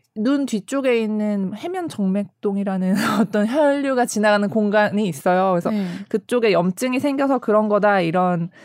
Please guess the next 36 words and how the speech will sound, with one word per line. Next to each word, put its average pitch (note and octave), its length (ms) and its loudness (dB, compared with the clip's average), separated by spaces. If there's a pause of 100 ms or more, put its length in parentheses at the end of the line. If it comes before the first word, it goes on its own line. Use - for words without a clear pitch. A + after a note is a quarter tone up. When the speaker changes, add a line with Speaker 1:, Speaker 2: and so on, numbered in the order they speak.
(220)
Speaker 1:
이제 E3 340 -2
설이 A#3+ 320 2
있는데 E3+ 540 0 (640)
그쪽에 A3+ 460 0
시-, B2+ 180 -6
실제로 F4+ 480 0
이렇게 F#3 180 -2
하얗게 F4 460 -4
염증이 G3+ 460 0
보이는 G3+ 380 -2
경우가 G#3 300 -2
있거든요. E3+ 500 -4
근데 F3 240 -2 (280)
아마 G3+ 240 -2
그걸 G#3+ 400 0 (100)
찍으셨을 F4 640 -2
때는 C#4 480 -4 (320)
뭔가 F#3+ 300 -4
그 G3 160 -4
염증이 E3+ 340 -4
잘 G3 180 -6
안 F3+ 200 -2
보였었-, B3 500 -2 (460)
안 G#3 180 0
보였었던 A3 540 0
것 E3 60 -4
같아요. E3+ 180 -4
처음에 - 380 2
Speaker 2:
음. F#3+ 40 -2
Speaker 1:
찍으셨을 G3 540 0
때는. E3+ 260 -6 (100)
Speaker 2:
네. G3 220 -4
Speaker 1:
근데 E3+ 160 -6
결국 G3 380 -4
병원을 G3+ 440 -2
옮기고서 G3+ 800 -2